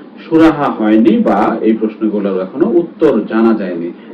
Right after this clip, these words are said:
যেটি নিয়ে অবশ্যই সরকার বিরোধীরা প্রশ্ন তুলছেন, প্রশ্ন তুলছেন ভারতের,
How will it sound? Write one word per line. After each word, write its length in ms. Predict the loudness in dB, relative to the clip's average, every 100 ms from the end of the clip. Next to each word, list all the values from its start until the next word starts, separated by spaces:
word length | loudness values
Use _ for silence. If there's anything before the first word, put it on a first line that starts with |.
| -2
যেটি 220 | 0 4
নিয়ে 220 | 6 6
অবশ্যই 500 | 2 0 0 -2 -2 -2
সরকার 360 | -4 -4 -4 -2
বিরোধীরা 460 | 0 -2 -4 -6 -6
প্রশ্ন 300 | -8 -8 -8
তুলছেন, 440 | -8 -8 -4 -2
প্রশ্ন 340 | -2 -4 -6 -4
তুলছেন 380 | -2 -2 -4 -4
ভারতের, 500 | -4 -4 2 0